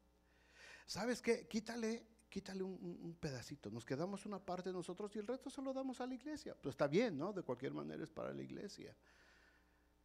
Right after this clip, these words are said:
Y llegan con el apóstol Pedro. "Acá está, eh, eh, Pedrito, acá está, eh, lo que vendimos". "¿En esto vendieron la propiedad?". "Ah, sí, sí, esto fue lo que nos dieron por la propiedad".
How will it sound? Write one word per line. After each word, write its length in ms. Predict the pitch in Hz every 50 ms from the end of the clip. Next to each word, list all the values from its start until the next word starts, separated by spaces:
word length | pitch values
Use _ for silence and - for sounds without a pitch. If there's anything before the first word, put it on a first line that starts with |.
| - _ _ _ - - _ _ - _ _ _ - _
Y 60 | - 127
llegan 280 | 123 170 180 220 240
con 160 | - 214 185
el 100 | 170 147
apóstol 420 | 143 139 - 175 180 - - 180 -
Pedro. 480 | - - 190 185 143 117 117 127 131 123 - - - _ _ _ _ - - - _ -
"Acá 220 | - - - 240
está, 180 | - - - 139
eh, 40 | 160
eh, 360 | 180 190 - - 156 - 127 - 107 - - _
Pedrito, 460 | 165 165 202 247 247 - 208 170 -
acá 220 | - 160 - 226 202
está, 360 | - - 196 180 147 - - - - - - - - - - _ _ - -
eh, 200 | 170 143 139 113 117
lo 200 | 127 131 131 -
que 120 | - 127 - 107
vendimos". 640 | 120 127 139 139 147 175 165 151 123 - - - - - - - - - - - _ _ _ _ _ _ _ _ _ _ _ _ _ _ - - _ _ -
"¿En 160 | 120 120 143
esto 220 | 180 170 - 254
vendieron 380 | 240 240 220 202 214 220 220 208
la 100 | 190 170
propiedad?". 480 | - 156 143 - 147 156 190 240 240 - - - - _ _ - - _ _ - - _ _ - _ _ _ _ _ - - - _ _
"Ah, 1200 | - 139 135 139 143 135 135 143 143 143 135 131 135 139 135 135 131 131 131 127 131 127 127 120 117
sí, 180 | - - 277 - - - - - - - - _ _ _ _ _ _
sí, 160 | - 185 196 -
esto 260 | 151 160 160 - 185
fue 120 | 151 190 196
lo 60 | 196
que 120 | - 180
nos 160 | 156 156 147
dieron 240 | 135 165 196 220 202
por 100 | 180 190
la 120 | 175 165 151
propiedad". 520 | 151 143 135 143 135 131 120 113 -